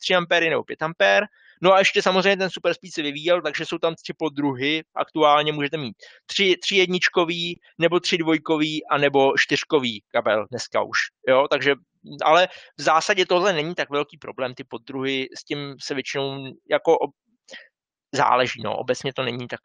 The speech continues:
není tak, eh, zásadní. Eh, zásadní taky je, že když tam máte kabel, který má na jednom konci áčko, tak tohle všecko vlastně můžete zahodit a nefunguje to, protože tam může to fungovat jenom to, co fungovalo v tom áčku nebo béčku.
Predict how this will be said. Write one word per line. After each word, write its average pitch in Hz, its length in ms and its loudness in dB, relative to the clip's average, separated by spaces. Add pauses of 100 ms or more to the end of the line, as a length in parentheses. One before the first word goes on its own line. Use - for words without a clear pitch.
(100)
není 120 220 -8
tak, 117 140 -12 (100)
eh, 117 640 -2
zásadní. 113 460 -2 (520)
Eh, 139 260 4 (920)
zásadní 185 480 2
taky 208 240 -2
je, 113 340 2 (300)
že 147 460 4 (160)
když 165 260 0
tam 214 140 2
máte 202 240 4
kabel, 185 260 4
který 190 180 -2
má 185 120 2
na 185 60 4
jednom 180 220 0
konci 196 300 -4
áčko, - 440 -2
tak - 160 -10
tohle 175 220 2
všecko 180 320 -2
vlastně 175 300 0
můžete 175 280 -4
zahodit 151 380 -2
a 160 60 2
nefunguje 156 460 0
to, 160 120 4
protože 147 280 -4
tam 156 220 -2
může 160 200 -2
to 160 100 -8
fungovat 156 340 0
jenom 151 140 0
to, 147 120 -6
co 160 120 -6
fungovalo 151 380 2
v - 40 -8
tom 156 160 -2
áčku 131 440 -2
nebo 139 240 -4
béčku. 127 460 0